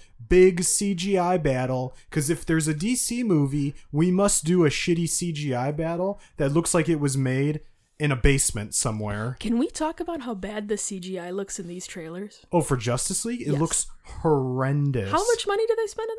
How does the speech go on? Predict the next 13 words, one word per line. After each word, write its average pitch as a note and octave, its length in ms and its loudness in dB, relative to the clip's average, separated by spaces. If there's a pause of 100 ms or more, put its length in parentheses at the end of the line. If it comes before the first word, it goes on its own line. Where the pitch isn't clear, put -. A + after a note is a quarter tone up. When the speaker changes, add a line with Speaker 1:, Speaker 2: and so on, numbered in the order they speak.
Speaker 2:
like, D#4+ 100 0
Speaker 1:
I've C4+ 300 2
Speaker 2:
m-, D#4+ 60 2
Speaker 1:
seen C#4 420 2
better G3 340 2
Speaker 2:
hundreds F#4+ 480 4
of D#4 80 0
Speaker 1:
graphics C#4+ 80 4
Speaker 2:
millions. F#3+ 520 2 (200)
Speaker 1:
in D3 160 0
Path F#3+ 460 2
of E3 160 0
Exile, A2 840 -4